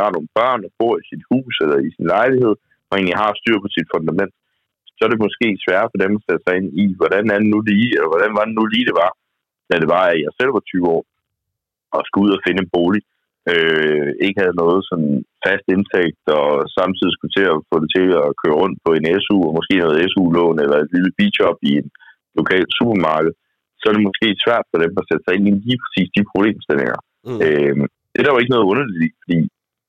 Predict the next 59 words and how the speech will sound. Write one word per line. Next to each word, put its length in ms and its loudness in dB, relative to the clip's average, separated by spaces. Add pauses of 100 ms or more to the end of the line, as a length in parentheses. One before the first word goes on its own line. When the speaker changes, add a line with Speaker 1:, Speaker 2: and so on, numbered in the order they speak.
Speaker 1:
det 100 2 (180)
kan 120 -4
man 100 0
jo 100 2
også 160 -6
vende 200 0
om 100 -6
og 100 -10
sige, 140 -2 (120)
det 80 -6
er 100 0
måske 160 -2
heller 160 2
ikke, 140 -10
fordi 140 0 (160)
jeg 140 0
forstår 240 0 (560)
alle, 180 2 (140)
øh, 80 2 (120)
livets 280 2
facetter 340 0 (120)
i, 20 2 (300)
i 100 -6
forhold 300 2
til 140 0
at 80 -8
have 160 -6
børn, 140 -2 (360)
øh, 320 0
og 120 0
de 140 2
situationer, 460 0
der 120 2
er 120 2
i, 20 0 (180)
hvis 180 -6
man 140 -4
har 60 -8 (100)
børn. 160 -2 (400)
Men 100 0
det 80 2
er 80 4
jo 80 4
også 140 -2
det, 100 0
der 100 0
vil 160 -2
være 180 0
så 40 -2 (120)
fantastisk, 520 -4
hvis 140 -6
det 100 0
er, 140 -2
man 140 -6
har 120 0 (600)
en, 80 -2 (720)
øh, 200 0 (480)
<clears throat> 420 -8
et 80 -2